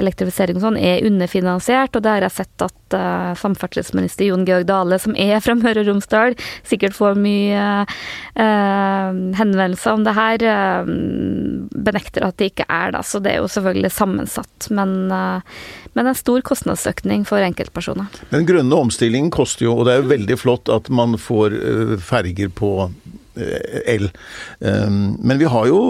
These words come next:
Speaker 2: Norge subsidierer jo veldig innføring av elbiler. Vi, vi gir jo store fradrag på det,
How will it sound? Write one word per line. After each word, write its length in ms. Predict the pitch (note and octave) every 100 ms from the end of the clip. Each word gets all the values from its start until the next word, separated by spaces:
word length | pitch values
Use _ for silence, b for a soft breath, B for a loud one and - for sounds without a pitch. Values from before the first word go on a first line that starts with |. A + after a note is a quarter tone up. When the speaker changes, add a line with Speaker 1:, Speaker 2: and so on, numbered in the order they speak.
| F3+ D#3 C3+ B2+
Speaker 2:
Norge 340 | D3 C#3 G#2+
subsidierer 500 | - A2+ C#3+ A#2+ G2+
jo 100 | C3
veldig 340 | F3 B2 G#2 A#2
innføring 340 | F#2 A2+ G#2+ A2+
av 80 | G2+
elbiler. 460 | G#2 G#2+ G#2+ D#3+
Vi, 140 | D3 C#3
vi 220 | C3 B2 A2 G2+
gir 40 |
jo 140 | B2 C3+
store 580 | - A#2+ G2 B2 D3+ C#3+
fradrag 480 | D3+ A#2 F#2 A2 C3+
på 80 |
det, 140 | B2